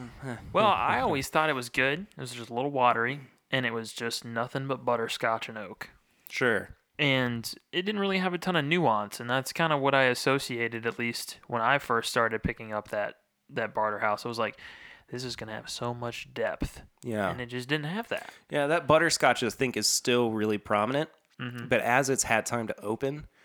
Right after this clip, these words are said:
Speaker 1: the age is really starting to show through. And I think that at ninety proof, it's really quite appropriate.
Speaker 2: Yeah, I remember their original tasting notes. One of the big things that they hammered home was biscuits with honey on it.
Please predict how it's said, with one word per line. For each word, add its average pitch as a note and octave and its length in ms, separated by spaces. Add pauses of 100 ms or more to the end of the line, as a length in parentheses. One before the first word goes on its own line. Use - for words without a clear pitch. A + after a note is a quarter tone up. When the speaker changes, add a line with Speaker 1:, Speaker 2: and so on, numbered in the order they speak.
(480)
Speaker 1:
the B2 240
age A#2 340
is G2 140
really A2+ 480
starting F#2+ 280
to F#2 60
show F2+ 220
through. - 340 (600)
And B2 100
I B2+ 80
think A3 220
that D3+ 220
at C#3 200
ninety A2+ 280
proof, G#2 440 (640)
it's - 160
really C#3+ 360
quite B2+ 200
appropriate. F#2+ 600 (600)
Speaker 2:
Yeah, D3 260
I B2+ 120
remember G3 280
their B2+ 180
original B2+ 360
tasting B2 460
notes. G#2+ 320
One C3 120
of B2+ 60
the B2 60
big A#2+ 280
things B2 280
that B2 120
they B2 100
hammered A#2 340
home C3 300
was G#2+ 200
biscuits B2 680
with A#2+ 100
honey A#2+ 420
on F2+ 200
it. - 120